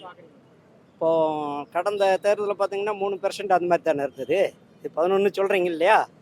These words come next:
Speaker 2: இப்போ வளர்ந்துருக்குல்ல. காரணம் என்னங்கன்னா அண்ணாமலைஜியினுடைய அந்த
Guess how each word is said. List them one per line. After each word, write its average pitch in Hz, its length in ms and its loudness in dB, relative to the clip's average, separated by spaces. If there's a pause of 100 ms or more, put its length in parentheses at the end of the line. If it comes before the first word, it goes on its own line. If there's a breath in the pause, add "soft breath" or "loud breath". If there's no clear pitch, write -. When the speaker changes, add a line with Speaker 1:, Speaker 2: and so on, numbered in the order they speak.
(200)
Speaker 2:
இப்போ 226 220 0
வளர்ந்துருக்குல்ல. 180 460 0 (440)
காரணம் 247 300 6
என்னங்கன்னா 214 400 0
அண்ணாமலைஜியினுடைய 185 840 0 (1500)
அந்த 147 100 -6